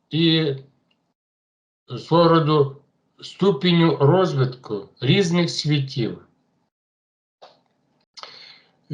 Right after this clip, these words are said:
Коли він розповідає про ті світи,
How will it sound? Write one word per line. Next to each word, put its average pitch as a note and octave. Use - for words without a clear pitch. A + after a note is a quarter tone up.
Коли E3
він F3+
розповідає E3+
про E3
ті D#3
світи, D#3